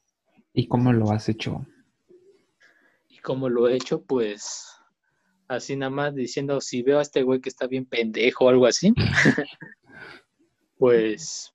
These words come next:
Speaker 1: O sea,
Speaker 2: le
Speaker 1: así,
Speaker 2: digo,
Speaker 1: así,
Speaker 2: "Ah,
Speaker 1: así como nos pasó a nosotros contigo". Ah, no es cierto.
Speaker 2: Ah, pues sí, exacto. Puede, puede ser al principio, así como
Speaker 1: Yo siento que... que como
Speaker 2: nos han tratado, me han tratado.
Speaker 1: como este capítulo va, va a ser...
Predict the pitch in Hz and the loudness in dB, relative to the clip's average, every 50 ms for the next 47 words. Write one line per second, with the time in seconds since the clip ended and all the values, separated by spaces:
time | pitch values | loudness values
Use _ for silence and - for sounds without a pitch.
0 | _ _ - 120 123 139 113 120 143 139 147 131 127 127 170 - 131 143 - - | _ _ 0 2 4 6 6 6 4 4 4 2 4 2 0 2 2 2 0 2
1 | 143 - 175 156 135 117 127 - - 107 - - 139 139 143 151 147 147 143 143 | 2 4 4 4 4 4 2 2 0 0 0 2 2 2 2 2 2 2 0 2
2 | - 120 110 - 120 117 117 - - - - _ - - - 65 69 73 76 76 | 0 0 0 2 2 2 2 2 0 -2 -8 _ -6 -4 -2 -2 -2 -2 -2 -2
3 | 67 - - - 123 117 - - 123 120 - - - - - - - - _ _ | -2 -2 0 0 0 0 0 -2 -2 -2 -4 -6 -10 -10 -14 -18 -20 -20 _ _
4 | _ _ _ _ _ - - 190 180 170 165 160 156 - - - - - - - | _ _ _ _ _ 0 2 4 4 4 2 0 -2 -2 -2 -2 -2 -2 -2 -2
5 | - - - - - - - - - - - - - _ _ - - - - - | -4 -4 -2 -2 -2 -2 -2 -6 -12 -16 -18 -18 -20 _ _ -4 -4 -4 -4 -2
6 | - - 180 214 233 233 - - 147 - - 170 170 - - - - 147 143 - | 2 4 4 4 4 2 0 -2 -4 -4 -2 -6 -4 0 2 4 4 2 0 0
7 | - 165 165 165 151 139 131 123 - - 156 143 147 - - - 143 147 151 147 | 2 4 4 4 4 2 0 0 0 0 2 2 2 0 2 2 2 2 2 0
8 | - - - _ _ _ - 131 123 120 - - 120 113 - - 165 165 165 165 | -4 -10 -20 _ _ _ -6 -4 -4 -4 -4 -6 -6 -6 -4 -4 -4 0 2 0
9 | - - - - - 165 151 135 123 117 113 113 - - 135 147 143 151 175 165 | 0 0 -4 -4 -2 -2 -2 0 -2 -2 -4 -4 0 2 4 6 6 6 6 4
10 | 185 170 - 135 117 113 107 - - - - - - - - - - - 101 - | 4 2 4 4 4 4 2 2 -2 -8 -16 -16 -16 -16 -16 -8 -6 -4 2 4
11 | 175 - 113 117 175 175 - - 196 185 - - 190 190 185 190 208 - - 214 | 6 6 8 8 6 6 4 4 2 2 0 -4 -6 -6 -4 -4 -4 0 2 4
12 | 170 156 156 175 185 - 180 175 175 - 208 202 214 214 - - - - - - | 6 6 6 4 4 2 0 0 0 0 -4 -4 -6 -8 -10 -14 -14 -14 -14 -18
13 | - - _ - 127 127 131 139 - 180 - 123 113 - - - 311 160 127 120 | -20 -18 _ 2 4 4 4 4 2 2 2 2 4 6 8 8 8 8 6 6
14 | 117 117 117 - - - - 131 127 127 131 139 135 - - 131 123 123 123 123 | 6 4 4 2 2 0 2 4 4 6 6 6 4 4 2 4 4 4 4 2
15 | - | 0